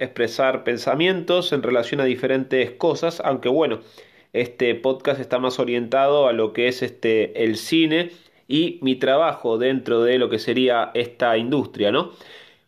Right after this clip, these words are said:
Y en esta oportunidad, básicamente quisiera mencionar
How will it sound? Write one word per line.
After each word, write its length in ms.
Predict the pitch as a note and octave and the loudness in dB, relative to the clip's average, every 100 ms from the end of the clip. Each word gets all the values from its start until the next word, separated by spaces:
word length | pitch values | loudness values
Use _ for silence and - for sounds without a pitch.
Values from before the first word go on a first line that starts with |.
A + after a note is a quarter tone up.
| _ | _
Y 140 | D#3 | -2
en 60 | F#3+ | 0
esta 200 | C4 G#3+ | 2 0
oportunidad, 720 | - D3 C#3+ C#3 D#3+ B3 - _ _ | 0 -2 0 2 2 0 -8 _ _
básicamente 760 | - E3 F3 E3 D3 F3 F#3+ F3 | -4 -4 -2 -2 0 0 0 0
quisiera 880 | C3 - D3+ E3 D3+ C3+ B2 G#2+ - | -2 0 0 2 2 2 2 0 -4
mencionar 920 | C#3 C3+ C3 B2 C#3 C3+ D#3+ D#3+ G3+ | -2 0 0 0 0 2 2 0 -4